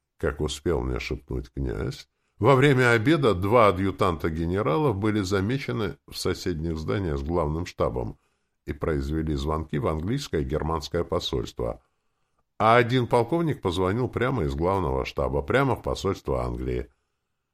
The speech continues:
Всех лиц взяли под надзор, а распечатку разговоров уже передали мне в папке.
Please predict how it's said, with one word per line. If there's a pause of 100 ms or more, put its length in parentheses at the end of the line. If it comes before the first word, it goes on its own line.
(280)
Всех
лиц
взяли
под
надзор, (440)
а
распечатку
разговоров
уже
передали
мне
в
папке.